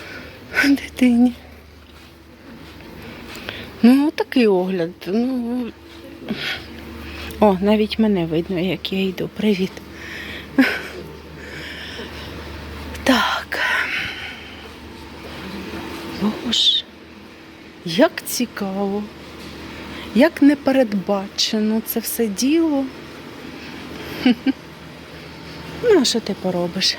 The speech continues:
Такі обставини. Може, тут ще щось побачимо.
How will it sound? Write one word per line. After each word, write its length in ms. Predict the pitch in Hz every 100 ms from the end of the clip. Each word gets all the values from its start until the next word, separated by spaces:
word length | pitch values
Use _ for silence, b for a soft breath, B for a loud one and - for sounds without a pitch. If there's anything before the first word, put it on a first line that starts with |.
| -
Такі 320 | - - 240
обставини. 760 | 208 - - 156 160 180 185 185 - - - - - B B B B B - - - - - - - - - - - - - - - - - - - - - - - - - - - - - - - - - -
Може, 300 | 202 190 190
тут 240 | 190 185
ще 220 | - 226
щось 280 | 247 220 214 -
побачимо. 720 | 208 202 208 214 226 214 214